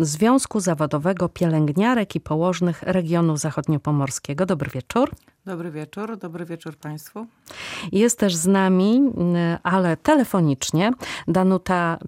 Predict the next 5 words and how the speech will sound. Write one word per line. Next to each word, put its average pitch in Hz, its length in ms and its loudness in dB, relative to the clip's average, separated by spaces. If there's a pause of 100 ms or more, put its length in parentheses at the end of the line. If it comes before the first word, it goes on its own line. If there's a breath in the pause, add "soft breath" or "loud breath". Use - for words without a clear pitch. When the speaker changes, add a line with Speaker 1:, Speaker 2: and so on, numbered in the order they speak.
Speaker 1:
Pietrzela, 185 840 0
przewodnicząca 190 800 0
Międzyzakładowej 185 1080 2
Organizacji 147 680 0
Związkowej 170 760 -2